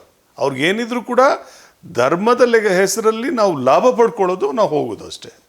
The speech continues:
ಅಂತ ಜನಕ್ಕೆ ಇವಾಗ ಅರಿವಾಗಿದೆ. ಅದು ಅಂತ್ಯ ಆಗೇ ಆಗುತ್ತೆ. ಹಿಂದೂ ಧರ್ಮದಲ್ಲೂ ನಾವು ನಂಬಿದ್ದೇವೆ, ಯಾವ ಕೆಟ್ಟ ಕೆಲಸ ನಡೀತಿದೆ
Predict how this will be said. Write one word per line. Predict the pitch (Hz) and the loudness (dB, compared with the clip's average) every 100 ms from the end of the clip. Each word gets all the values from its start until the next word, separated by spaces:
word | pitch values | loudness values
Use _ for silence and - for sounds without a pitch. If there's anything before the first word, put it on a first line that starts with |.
| _ _ _ _ | _ _ _ _
ಅಂತ | 240 294 | -8 -6
ಜನಕ್ಕೆ | 170 180 247 247 | -2 -2 -2 -2
ಇವಾಗ | 262 240 240 | 0 2 2
ಅರಿವಾಗಿದೆ. | 160 208 180 131 - - _ _ _ _ _ _ _ _ _ _ _ _ _ _ _ _ _ _ - | 2 2 2 0 -12 -18 _ _ _ _ _ _ _ _ _ _ _ _ _ _ _ _ _ _ -10
ಅದು | 208 | -8
ಅಂತ್ಯ | - 165 160 202 - 262 | -6 -6 -6 -6 -4 -2
ಆಗೇ | 185 147 175 196 | 0 0 -2 -2
ಆಗುತ್ತೆ. | 175 127 - 101 | -4 -6 -10 -18
ಹಿಂದೂ | - _ 127 151 | -20 _ -10 -6
ಧರ್ಮದಲ್ಲೂ | 185 190 202 196 214 | -4 -4 -4 -6 -6
ನಾವು | 214 208 | -6 -6
ನಂಬಿದ್ದೇವೆ, | 190 156 135 107 98 95 _ _ _ _ _ _ | -6 -6 -6 -10 -12 -18 _ _ _ _ _ _
ಯಾವ | 107 151 | -6 -6
ಕೆಟ್ಟ | 151 151 - | -6 -12 -8
ಕೆಲಸ | 190 170 | -10 -8
ನಡೀತಿದೆ | 190 175 160 175 220 320 _ | -8 -8 -10 -12 -12 -12 _